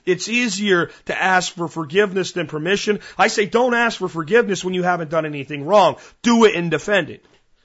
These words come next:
And this is what it's gonna take. It's gonna take this attitude of remembering who we really are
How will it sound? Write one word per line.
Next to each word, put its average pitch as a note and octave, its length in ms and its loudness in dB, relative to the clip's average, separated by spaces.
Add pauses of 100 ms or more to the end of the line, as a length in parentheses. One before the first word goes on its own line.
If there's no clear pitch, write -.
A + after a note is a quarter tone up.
(640)
And F3 120 0
this A#3 160 4
is G#3 120 -6
what A3 180 4
it's - 100 -6
gonna F3+ 180 -2
take. D#3+ 420 -4 (220)
It's C#3+ 140 -12
gonna F#3+ 160 -4
take F#3+ 220 -4
this F3+ 200 -4
attitude F#3+ 640 2 (140)
of D3+ 140 -8
remembering F3+ 480 2
who A3 420 0 (140)
we F#3 180 -2
really F3+ 340 2
are D#3 340 6